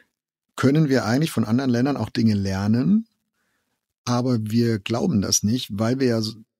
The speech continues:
sonst überall so aus dem Vollen schnitzen, ne? Und auf sozusagen die Frucht unseres eigenen Erfolges der letzten fünfzig Jahre ist, dass wir es eigentlich ja drauf haben. Und dann,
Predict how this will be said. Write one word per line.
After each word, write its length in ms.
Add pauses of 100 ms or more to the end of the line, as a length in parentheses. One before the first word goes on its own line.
(120)
sonst 380
überall 420
so 140
aus 120
dem 140
Vollen 300
schnitzen, 380
ne? 200
Und 140
auf 220
sozusagen 400
die 60
Frucht 280
unseres 300
eigenen 260
Erfolges 500
der 120
letzten 340
fünfzig 380
Jahre 300
ist, 260
dass 160
wir 220
es 220
eigentlich 280
ja 80
drauf 380
haben. 300
Und 100
dann, 180